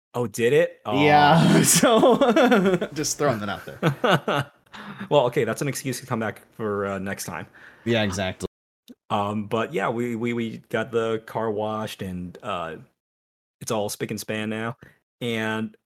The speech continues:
Speaker 1: after that, we, uh, hit up a, um, we hit up a ramen place, um, called, uh, Hironori. It's,
Speaker 2: Mm-hmm.
Speaker 1: it was really, really good ramen. Like, I had, like, you know, the vegan ramen and, like, some edamame and stuff.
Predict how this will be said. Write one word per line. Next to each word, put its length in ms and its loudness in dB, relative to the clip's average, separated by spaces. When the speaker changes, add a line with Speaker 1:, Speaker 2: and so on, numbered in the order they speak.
Speaker 1:
after 300 -4
that, 160 -2
we, 300 -4
uh, 180 2
hit 140 -4
up 140 -8
a, 100 -2
um, 340 -6
we 80 -4
hit 100 -4
up 60 -6
a 60 -6
ramen 360 -4
place, 420 -10
um, 600 -6
called, 300 -4
uh, 300 -2
Hironori. 580 -4
It's, 220 -6
Speaker 2:
Mm-hmm. 260 0
Speaker 1:
it 80 -4
was 140 -4
really, 560 -4
really 460 -4
good 160 -4
ramen. 360 -10
Like, 200 -10
I 100 -6
had, 140 -6
like, 240 -10
you 60 -10
know, 60 -12
the 80 -20
vegan 240 -10
ramen 360 -10
and, 280 -14
like, 160 -14
some 280 -16
edamame 460 -14
and 280 -18
stuff. 320 -10